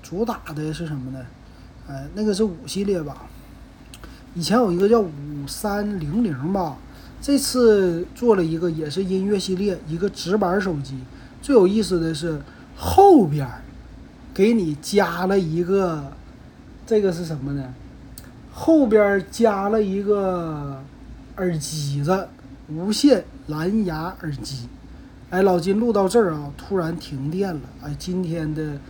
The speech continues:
这个大雨啊，我估计肯定是把什么电线给弄倒了，然后现在停电了啊，黑灯瞎火的，老金给大家来录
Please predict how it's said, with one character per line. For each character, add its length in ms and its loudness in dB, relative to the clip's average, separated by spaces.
这 120 -4
个 80 0
大 240 -2
雨 60 -4
啊， 120 -10
我 120 -4
估 260 -4
计 260 2
肯 300 -8
定 200 -2
是 100 -4
把 260 -12
什 120 -12
么 100 -4
电 220 -2
线 200 -6
给 100 -6
弄 180 -4
倒 120 -8
了， 60 -16
然 100 -2
后 80 2
现 220 2
在 360 0
停 200 -10
电 200 0
了 80 -10
啊， 180 -16
黑 220 -4
灯 160 0
瞎 180 -4
火 240 -10
的， 120 -8
老 140 -10
金 120 -6
给 60 -4
大 120 -8
家 160 -12
来 120 -14
录 260 -6